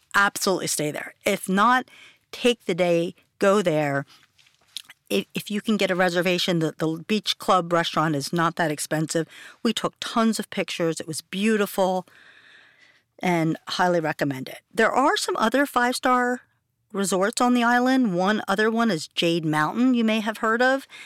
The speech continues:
And that one is a little bit north of, uh, Sugar Beach. And they're known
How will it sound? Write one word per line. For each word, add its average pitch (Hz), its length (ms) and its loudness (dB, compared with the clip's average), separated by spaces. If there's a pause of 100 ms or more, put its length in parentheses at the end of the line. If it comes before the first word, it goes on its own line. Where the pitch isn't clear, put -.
(300)
And 185 160 -2
that 196 220 2
one 226 220 0
is - 140 -4
a 170 80 0
little 196 440 -2
bit 285 240 -2
north 254 540 -2 (120)
of, 208 500 -2
uh, 196 140 -4
Sugar 226 320 -4
Beach. 240 460 -2 (400)
And 180 180 0
they're 214 140 2
known 196 520 2